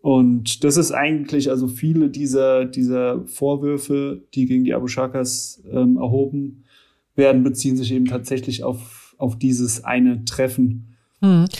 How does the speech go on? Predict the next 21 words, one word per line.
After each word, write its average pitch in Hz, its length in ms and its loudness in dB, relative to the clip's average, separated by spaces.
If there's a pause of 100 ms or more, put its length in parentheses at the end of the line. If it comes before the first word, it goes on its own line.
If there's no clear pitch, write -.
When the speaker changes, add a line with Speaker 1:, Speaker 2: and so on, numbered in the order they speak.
(300)
Speaker 2:
So, 214 140 4
und 208 100 6
da 233 120 2
geht 247 200 -2
es 262 140 2
eben, 233 240 2
um 208 160 6
das 214 140 2
einmal 220 260 2
deutlich 214 300 0
zu 202 100 -4
sagen, 196 300 2
um 185 80 2
Freiheitsberaubung, 196 1200 2
versuchte 208 720 2
schwere 226 500 0
räuberische 208 720 2
Erpressung, 180 640 2
Nötigung, 190 580 4
gefährliche 208 640 0
Körperverletzung 185 840 0